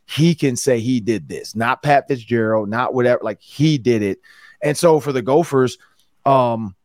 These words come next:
I don't know. Like, I, I just think these last, these last four games,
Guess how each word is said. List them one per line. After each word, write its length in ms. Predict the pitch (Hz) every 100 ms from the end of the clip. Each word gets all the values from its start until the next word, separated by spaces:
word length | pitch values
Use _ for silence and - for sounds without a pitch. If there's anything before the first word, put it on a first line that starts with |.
| -
I 100 | 143
don't 120 | 156
know. 120 | 156
Like, 220 | 104 120
I, 140 | 131 131
I 60 | 139
just 180 | 143
think 200 | - 147
these 180 | 135 123
last, 400 | 131 135 139 - _
these 200 | 127 107
last 380 | 131 135 135 - _ _
four 240 | 139 147 135
games, 680 | 110 127 170 147 127 123